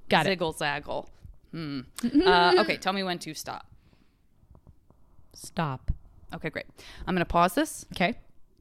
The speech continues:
Speaker 2: To the listener, it will seem as if no time has passed.
Speaker 1: Oh, wow.
Speaker 2: We'll be back
Speaker 1: Oh, wow.
Speaker 2: with
Speaker 1: We're
Speaker 2: your
Speaker 1: gonna time travel now.
Speaker 2: one hundred percent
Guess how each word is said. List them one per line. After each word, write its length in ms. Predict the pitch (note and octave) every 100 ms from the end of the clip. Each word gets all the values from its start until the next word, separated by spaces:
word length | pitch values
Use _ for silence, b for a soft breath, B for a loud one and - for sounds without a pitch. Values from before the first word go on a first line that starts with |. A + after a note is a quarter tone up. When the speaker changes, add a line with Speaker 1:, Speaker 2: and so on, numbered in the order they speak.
| -
Speaker 2:
To 80 |
the 80 | D#3+
listener, 400 | D3+ D#3+ F#3+ F#3 -
it 140 | D#3+
will 100 | D#3+
seem 360 | - D#3 D3+ -
as 320 | D3+ D3 D3+
if 140 | E3
no 100 | D#3
time 140 | F3+ A3+
has 100 | B3+
passed. 360 | - G#3 - -
Speaker 1:
Oh, 140 | G3+
wow. 340 | C#3+ C3 B2+ -
Speaker 2:
We'll 80 | D#3+
be 40 |
back 80 | F3+
Speaker 1:
Oh, 40 | D3+
wow. 80 |
Speaker 2:
with 80 | C#3
Speaker 1:
We're 60 | D#3+
Speaker 2:
your 100 | D#3+
Speaker 1:
gonna 100 | D#3+
time 220 | D#3 E3 D3+
travel 100 | A3+
now. 160 | D3
Speaker 2:
one 100 | C#3+
hundred 240 | D3 F#3
percent 80 | -